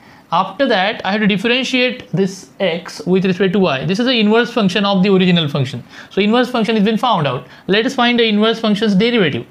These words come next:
For that, I have to differentiate the given expression with respect to y. That means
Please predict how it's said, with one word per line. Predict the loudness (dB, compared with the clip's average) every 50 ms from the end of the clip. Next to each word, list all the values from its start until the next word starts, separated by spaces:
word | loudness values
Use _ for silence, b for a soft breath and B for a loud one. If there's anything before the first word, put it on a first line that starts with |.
| B B B B B B
For | -6 -4 -2 0
that, | 2 2 0 0 -4 -8 -14 -20 B B B B B B B -4
I | -2 0 0
have | 0 0 0 0
to | 2 2 2 0 -2 -4 -10 -16 _ _ _ _ _ _ -4 -4
differentiate | -4 -4 -2 -2 -2 0 0 -2 -2 -2 -2 0 0 0 0 -2 -4 -4
the | -2 0
given | 0 2 2 2 0
expression | 0 -2 -2 -4 -2 0 0 0
with | 0 0 0 -2
respect | -4 -2 -2 -4 -2 0 0
to | 2 2 0 -2 -4 -10 -20 -20 -20 -20 -20 -20 _ _ _ -20 -20 _ _ -20 -20 -20 -20 -20 _ -20 -20 _ -6
y. | -4 -2 0 2 2 2 2 2 0 0 -2 -4 -8 -12 -18 -20 _ _ -6
That | -6 -6 -2 -2
means | 0 0 2 0 0 -2 -6 -14